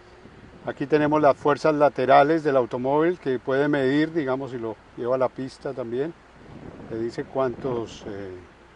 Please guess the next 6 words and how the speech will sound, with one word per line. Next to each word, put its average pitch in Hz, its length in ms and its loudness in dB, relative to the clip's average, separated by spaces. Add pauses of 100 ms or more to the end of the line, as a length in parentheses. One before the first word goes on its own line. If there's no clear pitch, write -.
(840)
cuál 120 160 -2
es 123 100 0
la 123 140 4
fuerza 123 440 0
lateral. 101 480 -6 (1120)
Eh, 107 440 -8